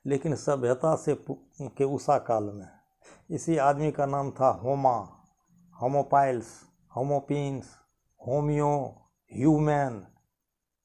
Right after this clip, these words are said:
उसी का आज हिंदी नाम है आदमी।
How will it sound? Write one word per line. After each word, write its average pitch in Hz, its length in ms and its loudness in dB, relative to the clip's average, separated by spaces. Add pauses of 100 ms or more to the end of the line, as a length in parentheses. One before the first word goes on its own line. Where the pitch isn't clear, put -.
(680)
उसी 147 260 -2
का 131 140 0
आज 120 200 0
हिंदी 117 300 -6
नाम 110 200 -8
है 107 120 -10 (140)
आदमी। 101 340 -6